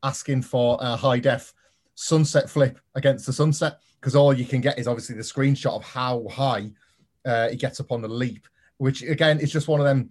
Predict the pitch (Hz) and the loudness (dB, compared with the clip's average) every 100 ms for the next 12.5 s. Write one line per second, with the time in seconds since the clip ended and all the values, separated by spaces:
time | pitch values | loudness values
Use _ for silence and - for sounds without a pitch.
0 | _ - 135 147 135 139 143 139 - 143 | _ -4 -2 0 0 -2 -6 -6 -2 -2
1 | 104 104 - _ 117 123 117 120 110 120 | -2 -6 -14 _ 0 0 0 -4 -4 -2
2 | 120 - _ - 135 135 135 - _ 131 | -2 -4 _ -2 2 2 0 -4 _ -6
3 | 143 139 - 156 147 135 120 110 143 123 | -2 -4 2 2 4 0 -2 -2 -2 -2
4 | - 127 117 120 - - _ 123 127 151 | -6 -10 -10 -12 -12 -20 _ -10 -2 0
5 | 143 - 147 - 123 120 123 - 123 - | 0 0 -4 -4 -8 -6 -6 -6 -6 -6
6 | 139 131 131 139 117 113 - 135 - 120 | -4 -4 -2 -4 -4 -6 -10 -8 -4 -4
7 | 120 - - _ - _ _ 139 147 147 | -6 -12 -20 _ -20 _ _ -2 0 0
8 | - 135 135 131 131 - _ _ _ 131 | -6 -8 0 2 0 -4 _ _ _ 0
9 | 147 147 135 123 110 _ - - 143 - | 2 4 2 0 -6 _ -8 2 2 2
10 | - - 139 - 170 - 202 208 107 117 | -8 -10 -6 -6 -4 -2 -2 -2 -4 -8
11 | 135 _ _ _ 131 131 131 135 127 143 | -10 _ _ _ -2 0 4 2 2 -4
12 | 131 156 151 147 | 0 2 4 4